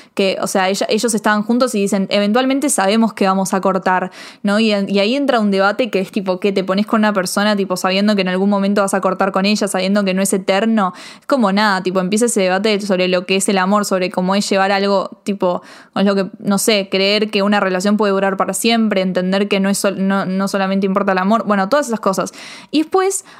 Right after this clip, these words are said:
habla una mujer que a mí me mata esta parte, me mata porque la mujer habla como de su marido que, que murió, qué sé yo, y que ella, tipo, extraña las pequeñas cosas, ¿no? Tipo, y que cada cosa que ella dice, ella piensa, tipo, lo que su marido diría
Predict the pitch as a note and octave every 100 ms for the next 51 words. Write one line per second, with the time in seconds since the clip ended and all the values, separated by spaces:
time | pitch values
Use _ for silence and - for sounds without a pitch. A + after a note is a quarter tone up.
0 | - D#4+ F4 E4+ C4 C4 - D4 C#4 D4
1 | D4 A#3+ - B3 D#4 D#4+ D4+ D4+ C#4+ A#3
2 | A#3 B3 B3 B3 A#3+ A3+ G#3+ A#3+ A#3 A#3+
3 | A#3 G#3 F#3+ G#3+ F#3+ - G#3+ G#3+ G#3+ G3+
4 | F#3+ F#3 F#3 - F#3 - _ G3 G3 A3
5 | A3+ G#3+ G3 F#3 - - G3 F#3+ G3+ A3
6 | G#3+ G#3 G#3+ - - G3+ F#3+ F#3+ A3+ A3
7 | G#3+ G3 G#3+ G3+ F#3+ F#3+ F#3 - G#3+ A3
8 | A3 F#3+ - G3 G#3 G#3 - A3+ G#3+ F#3+
9 | G3 G3+ G#3+ G3 F#3+ F#3 F#3+ G3 A3+ A#3
10 | A3+ A#3 G#3+ - G#3+ A#3 A3+ - G#3+ G#3+
11 | G#3 G#3 A3 A3 G3+ F#3+ F#3 F#3 F#3+ -
12 | G3 F#3+ G3+ G#3 G3 G#3 A3 G#3+ G3+